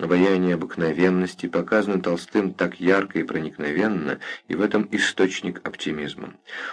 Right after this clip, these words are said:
Он утешает человечество, узнающее себя в его книгах.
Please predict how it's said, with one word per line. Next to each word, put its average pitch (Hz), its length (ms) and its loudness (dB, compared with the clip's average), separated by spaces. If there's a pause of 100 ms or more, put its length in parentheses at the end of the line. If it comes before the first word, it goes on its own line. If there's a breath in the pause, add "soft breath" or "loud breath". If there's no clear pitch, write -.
Он 117 140 2
утешает 120 520 2
человечество, 104 880 2
узнающее 90 760 2
себя 82 460 0
в 78 60 -4
его 85 220 -2
книгах. - 520 -4